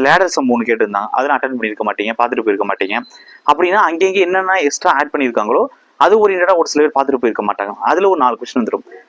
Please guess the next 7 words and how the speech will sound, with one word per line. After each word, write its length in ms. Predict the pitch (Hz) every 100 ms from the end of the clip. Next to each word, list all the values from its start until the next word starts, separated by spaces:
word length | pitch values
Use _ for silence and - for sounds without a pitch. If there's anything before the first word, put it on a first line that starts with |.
| _ 143
எப்படி 240 | 139 233 240 175
பார்த்தாலும் 480 | 143 120 107 151 214 - - _ -
நீங்க 180 | 160 147 147 214 - _ -
திரும்பி 240 | 226 226 -
திரும்பி 260 | 196 175 180
திரும்பி 320 | 170 185 190 240 - _ _ _
நீங்க 140 | 156